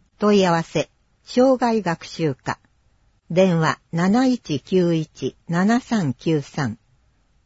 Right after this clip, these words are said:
ファックス、七一九零零八九二。イラスト。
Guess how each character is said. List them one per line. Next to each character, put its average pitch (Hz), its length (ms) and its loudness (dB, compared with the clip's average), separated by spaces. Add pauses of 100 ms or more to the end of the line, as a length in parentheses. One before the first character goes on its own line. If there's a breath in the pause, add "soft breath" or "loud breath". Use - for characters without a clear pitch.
(160)
フ 196 60 -2
ァ - 40 0
ッ - 20 -4
ク - 120 -16
ス、 - 260 -10 (520)
七 214 340 2
一 233 340 -2
九 190 400 2
零 156 280 -2 (240)
零 233 280 0
八 196 360 -8
九 165 340 0
二。 139 300 -2 (2750)
イ 180 100 6
ラ 180 140 6
ス - 200 -12
ト。 - 200 0